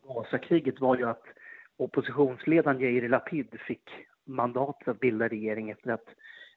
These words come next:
efter att Netanyahu misslyckades, eh,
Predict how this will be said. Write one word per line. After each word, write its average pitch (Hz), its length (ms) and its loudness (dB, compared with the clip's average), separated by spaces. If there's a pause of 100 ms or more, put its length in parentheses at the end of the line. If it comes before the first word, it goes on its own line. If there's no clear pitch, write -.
(140)
efter - 240 -6
att - 120 -6
Netanyahu 117 520 -2
misslyckades, 170 720 0 (840)
eh, 107 440 -4